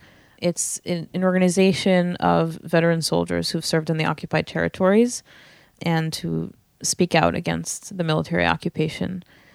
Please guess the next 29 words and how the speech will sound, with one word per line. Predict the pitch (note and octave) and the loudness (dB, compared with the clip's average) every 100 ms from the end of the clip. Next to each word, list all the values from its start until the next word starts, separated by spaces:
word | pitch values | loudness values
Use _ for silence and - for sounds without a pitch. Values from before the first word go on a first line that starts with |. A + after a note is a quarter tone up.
| _ - | _ -8
by | E3+ E3 D#3+ D#3+ D#3 D#3+ - _ _ _ _ - | 4 6 8 6 4 2 -4 _ _ _ _ -10
sharing | - F3 E3 | 2 4 4
testimonies | - E3+ - E3 D#3+ D#3 D#3 | 2 2 2 0 2 0 -4
of | - | -10
specific | - - F3+ D#3+ D#3+ D#3 | -10 -6 -6 -4 -6 -8
practices | - C#3+ - D#3 D#3 D#3 | -10 -12 -10 -6 -6 -4
and | D#3 | -8
specific, | - D#3+ D#3+ - D#3 - - - - - | -4 -2 -2 -4 -6 -6 -20 -20 -20 -8
you | E3+ | -4
know, | - | -2
incidents | E3+ D#3 E3 D#3+ | -2 -2 -2 -2
that | - - | -4 -6
they | F3 | -4
took | F2 - | -6 -4
part | - D#3 | -2 0
in. | E2 D#2+ D#2+ _ - - _ - | 0 -2 -6 _ -20 -20 _ -8
And | E3+ | -6
so | - F3 | -4 2
there's | F3 E3 - - _ _ - | 2 2 -6 -10 _ _ -8
a | |
ton | - - G#3+ | -2 2 6
of | G3 | 6
educational | F3 F3 F3 - E3 D#3+ | 4 2 -2 -2 -4 0
work | F3 - - | -2 -2 -8
that | F3+ | -6
this | F3+ E3 | -4 -4
organization | F3 E3 D#3+ D#3+ D#3 E3 | -2 -2 0 0 -2 4
does, | A3 G#3 F3 | 6 6 2
and, | E3 | -4